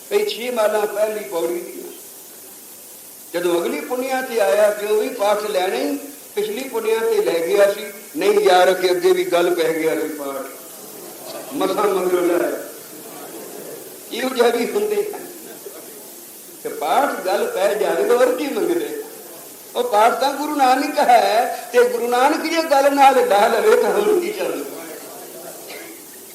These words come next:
ਗੁਰੂ ਨਾਨਕ ਦੇ ਗਲ ਨਾਲ ਲੱਗਣਾ ਹੈ,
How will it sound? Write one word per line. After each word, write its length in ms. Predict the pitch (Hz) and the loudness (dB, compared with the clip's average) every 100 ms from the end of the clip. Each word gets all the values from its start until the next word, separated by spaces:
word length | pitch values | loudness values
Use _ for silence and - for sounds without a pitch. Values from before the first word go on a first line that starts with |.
| 151 | -12
ਗੁਰੂ 240 | 143 160 170 | -10 -8 -4
ਨਾਨਕ 400 | 175 208 240 - | -2 -2 -2 -4
ਦੇ 360 | 180 156 - 185 | -4 -6 -4 0
ਗਲ 240 | 254 269 | 2 2
ਨਾਲ 360 | 226 190 165 151 | 2 2 2 -2
ਲੱਗਣਾ 280 | 147 151 | -4 -4
ਹੈ, 220 | 147 135 | -2 -4